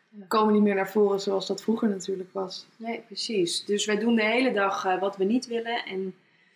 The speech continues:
Speaker 1: doen de hele dag wel wat we niet willen. Maar goed, als je dat dus met elkaar, hè, dus als jij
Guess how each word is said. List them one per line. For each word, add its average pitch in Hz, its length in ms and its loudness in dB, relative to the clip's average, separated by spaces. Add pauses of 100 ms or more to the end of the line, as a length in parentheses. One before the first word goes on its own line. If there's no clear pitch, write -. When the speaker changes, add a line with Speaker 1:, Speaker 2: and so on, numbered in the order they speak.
(220)
Speaker 1:
doen 202 200 -4
de 202 60 0
hele 190 180 2
dag 180 160 0
wel 214 260 0
wat 208 180 -2
we 180 60 0
niet 190 220 2
willen. 165 380 -2 (1080)
Maar 233 100 2
goed, 320 220 6
als 240 120 2
je 214 80 4
dat 294 180 6
dus - 380 2 (100)
met 220 280 0
elkaar, 190 480 0
hè, 247 180 -2
dus 226 180 0
als 185 160 0
jij 175 320 2